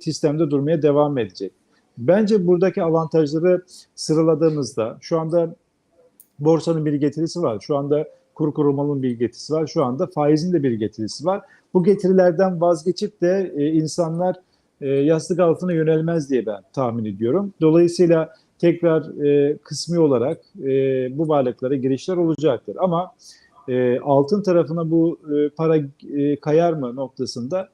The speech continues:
çok zannetmiyorum. Bakın, çok zannetmiyorum. Neden?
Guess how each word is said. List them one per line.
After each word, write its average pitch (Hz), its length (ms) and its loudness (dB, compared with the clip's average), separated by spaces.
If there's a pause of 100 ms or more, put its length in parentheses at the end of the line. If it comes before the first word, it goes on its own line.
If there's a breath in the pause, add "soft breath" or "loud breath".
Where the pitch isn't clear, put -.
çok 160 200 2
zannetmiyorum. 156 680 0 (140)
Bakın, 113 200 -12
çok 117 240 0
zannetmiyorum. 135 720 0 (300 soft breath)
Neden? 151 440 2